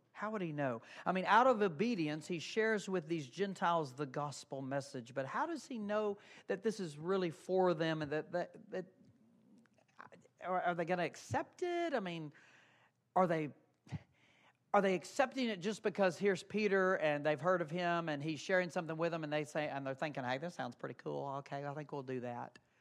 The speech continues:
Peter needs to know. How does he know? Well, I mean, if some accepted it, then maybe he could be sure he was doing the right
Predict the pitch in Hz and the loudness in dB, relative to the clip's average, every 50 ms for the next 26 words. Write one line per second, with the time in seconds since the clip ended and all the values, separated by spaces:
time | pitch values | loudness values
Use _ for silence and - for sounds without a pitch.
0 | _ _ _ _ _ _ _ _ _ _ _ _ _ _ _ - - _ - - | _ _ _ _ _ _ _ _ _ _ _ _ _ _ _ -20 -20 _ -4 -2
1 | 311 330 330 277 247 226 180 - - - 180 156 147 135 123 107 101 101 - 110 | 0 2 2 2 2 0 -2 -4 -6 -4 -2 -2 -2 -2 -2 -4 -6 -8 -10 -14
2 | 113 110 - - 254 285 285 254 202 - - 190 165 147 135 127 113 104 104 104 | -14 -10 -6 -6 -4 -4 -4 -8 -8 -10 -12 -12 -10 -8 -8 -6 -6 -8 -8 -10
3 | 110 - - - 170 175 190 208 202 196 185 - - - 262 269 262 - - - | -12 -6 0 2 4 4 4 4 2 0 -2 -2 0 0 2 2 2 -2 -2 -2
4 | - 226 226 - - 180 147 139 151 165 160 - 135 147 180 175 175 170 170 - | -2 -2 -2 0 0 0 2 4 4 2 2 0 -4 -4 -2 -2 -2 -6 -6 -2
5 | 160 202 226 247 247 220 208 226 190 208 190 160 175 170 - - - 240 226 202 | 2 2 4 4 4 4 2 2 0 -2 -2 -2 -2 -4 -4 -4 -2 0 2 2
6 | 180 170 185 165 165 151 143 202 208 190 170 156 147 160 165 165 151 | 2 2 0 0 -2 -4 -4 -4 -4 -2 -2 -2 0 2 0 0 0